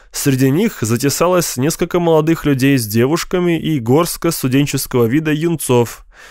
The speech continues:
которые, видимо, забрели туда случайно и не могли взять в толк, что делать под эту старомодную музыку из другой эпохи.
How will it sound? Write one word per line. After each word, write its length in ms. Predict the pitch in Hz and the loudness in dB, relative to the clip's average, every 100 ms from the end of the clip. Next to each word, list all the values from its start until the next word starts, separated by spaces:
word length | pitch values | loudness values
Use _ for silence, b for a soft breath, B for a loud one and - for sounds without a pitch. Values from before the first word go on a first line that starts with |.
| B B | B B
которые, 560 | - 143 143 131 120 113 | -4 2 2 4 4 2
видимо, 500 | 147 180 117 90 85 - | 0 0 -2 -4 -12 -8
забрели 480 | 113 131 123 123 | -2 0 2 0
туда 240 | 143 131 123 | 0 0 0
случайно 540 | - 139 - 95 82 - _ | 0 -4 -4 -6 -10 -20 _
и 140 | - | -2
не 100 | 139 | 0
могли 360 | 131 123 120 117 | 2 2 2 0
взять 260 | 107 117 - | 2 0 -2
в 100 | - | -2
толк, 300 | 160 165 - B B B B | 0 0 -4 B B B B
что 380 | - - 147 | -8 -2 0
делать 500 | 120 120 170 165 - - | 2 0 2 0 -2 -2
под 300 | 139 120 - | -2 -2 0
эту 280 | 165 - 147 | 0 0 -2
старомодную 680 | - 135 131 139 120 120 | 0 0 2 2 2 0
музыку 540 | 110 131 160 156 147 147 | 0 0 0 0 0 0
из 260 | 143 147 | 0 -2
другой 380 | 127 135 123 123 - | 0 0 2 2 0
эпохи. 500 | 113 113 101 - | -4 -4 -6 -10